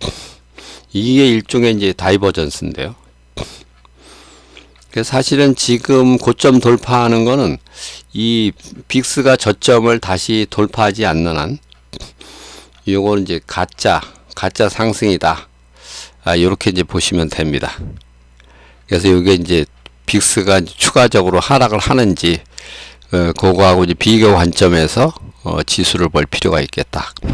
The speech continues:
이런 말씀을 드리겠습니다. 다만 이제 이날 지수 하락에도 불구하고 어쨌든 이제 빅스가 하락을 했기 때문에 요 최저가하고의 거리는 이제 상당히 좁혀진 상태거든요. 여기 이제 십일 점 팔육이었고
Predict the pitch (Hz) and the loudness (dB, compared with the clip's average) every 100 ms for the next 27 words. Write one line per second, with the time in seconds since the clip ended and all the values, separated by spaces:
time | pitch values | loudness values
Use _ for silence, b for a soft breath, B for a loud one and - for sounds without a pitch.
0 | - B B B B B B B - 90 | -8 B B B B B B B -4 0
1 | 85 82 78 - 78 - 82 76 - 73 | 2 0 0 -2 -4 -2 -2 -2 -6 -8
2 | - 71 - 82 90 87 82 85 85 95 | -8 -8 -4 0 2 2 2 2 2 2
3 | 120 147 B B B B - 104 - 104 | 2 0 B B B B -2 0 2 2
4 | 127 120 110 98 95 92 87 85 82 98 | 4 4 4 4 2 4 4 4 4 4
5 | 101 - - - - - 95 98 90 - | 2 0 -8 -10 -8 -4 -2 2 2 2
6 | - 104 - 101 90 123 113 101 87 - | -2 -2 2 2 4 4 6 4 2 -2
7 | - 78 87 92 - _ _ - _ - | 0 0 2 0 -4 _ _ -20 _ -12
8 | B B B B B B B - 95 92 | B B B B B B B -2 2 2
9 | - - - - - - - - - B | 0 -10 -20 -14 -8 -4 0 -2 -2 B
10 | B - - 139 139 - 127 117 117 110 | B -6 2 4 4 6 6 8 6 6
11 | 107 113 120 113 107 - 147 139 123 104 | 4 6 6 6 4 2 4 4 6 4
12 | - - 113 101 92 101 92 98 92 78 | 0 2 4 4 4 2 0 2 2 2
13 | 73 73 92 101 92 - 135 127 - 120 | 0 2 2 2 2 0 2 2 2 2
14 | 98 - - 123 110 90 71 - 92 156 | 2 2 0 2 4 2 0 0 0 0